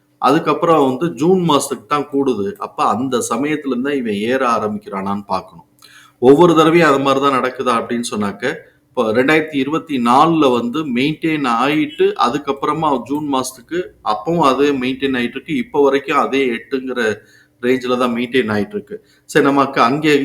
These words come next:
இருக்கிறது போக இங்க நமக்கு என்ன வருது அப்படின்னு சொன்னா, இ பி எஸ் வந்து கிட்டத்தட்ட இ பி எஸ் ஓட டி டி எம் இ பி எஸ் வந்து கிட்டத்தட்ட நமக்கு வந்து ஒரு நா-, அஞ்சு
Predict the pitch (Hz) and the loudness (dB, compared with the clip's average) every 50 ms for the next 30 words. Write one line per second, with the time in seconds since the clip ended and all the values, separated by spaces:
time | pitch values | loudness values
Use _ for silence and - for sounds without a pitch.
0 | 131 123 139 156 156 160 170 151 - - 175 - - 139 135 143 156 143 127 139 | 0 -2 -4 -4 -2 -2 -2 0 0 0 -2 0 2 2 2 2 0 0 0 0
1 | 165 185 190 185 190 160 151 143 139 131 - 135 135 156 156 147 139 127 123 120 | 0 0 2 2 4 4 2 2 -2 0 0 0 0 2 2 2 4 4 2 2
2 | 123 120 107 113 123 120 - - 107 98 98 101 107 107 - - - _ _ _ | 0 -4 -4 -4 -6 -6 -6 -6 -6 -4 -2 -2 -2 -4 -6 -12 -20 _ _ _
3 | _ - 135 170 196 180 185 196 175 156 160 - 131 117 123 147 147 - 151 - | _ -2 2 2 2 2 2 0 0 0 0 -2 -4 -4 -4 -6 -8 -8 -10 -6
4 | - 175 170 175 156 139 - - 156 135 143 156 - - 160 156 143 143 - 131 | -6 -6 -4 -2 -2 -2 -2 -2 -2 -2 -2 -2 -4 -4 -4 -2 -2 -2 -2 -4
5 | 120 120 139 147 147 - - 170 170 175 170 170 151 139 127 123 131 139 - - | -2 -2 -2 -4 -4 -4 -4 -4 -4 -4 -4 -4 -4 -4 -2 -2 -2 -2 -2 0
6 | 143 139 127 - - 110 104 110 139 135 - 156 - 175 170 156 139 - - 160 | 0 0 0 0 -4 -8 -8 -8 -8 -8 -10 -8 -8 -6 -4 -4 -4 -2 0 0
7 | - 139 135 127 - - 117 110 113 117 160 185 208 - _ _ _ _ _ _ | 0 0 -2 -4 -4 -4 -4 -4 -4 -2 -2 -4 -4 -4 _ _ _ _ _ _
8 | - 139 131 135 135 127 120 117 113 110 - - - _ _ _ _ - 110 110 | 2 4 6 6 6 6 6 6 4 2 -2 -6 -12 _ _ _ _ -12 -6 -2
9 | 107 107 95 98 120 151 170 175 175 196 | -2 0 0 0 2 2 2 2 2 0